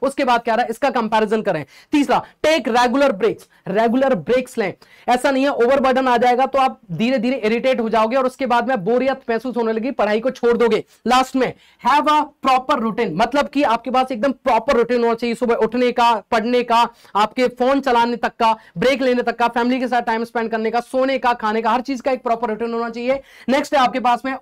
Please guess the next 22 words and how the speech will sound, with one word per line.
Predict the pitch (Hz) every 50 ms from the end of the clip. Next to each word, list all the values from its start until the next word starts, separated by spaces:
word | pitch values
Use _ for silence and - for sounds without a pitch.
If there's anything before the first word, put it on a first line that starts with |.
| _ -
outsource | 208 240 285 - - - 269 269 269 -
as | 262 254 254 247
much | 220 254 254 254 254 -
as | 220 233 220
you | 226 233
can, | 240 247 214 175 - - _ _ -
मतलब | 233 247 247 262 285 247
कि | 233 285
जितना | 202 135 175 254 254 269 277 294 294
बाहर | 214 196 202 220 240 240
से | - 269
आप | 254 254 254
सीख | - - 247 240 -
सकते | - 254 - - 262
हो, | 254
दुनिया | 202 226 226 226 233 226
से | 220 254
आप | 247 240 233
सीखने | - - 220 185 233 240 226
की | 220
कोशिश | 226 214 214 208 - 240 -
करिए। | - 226 220 233 262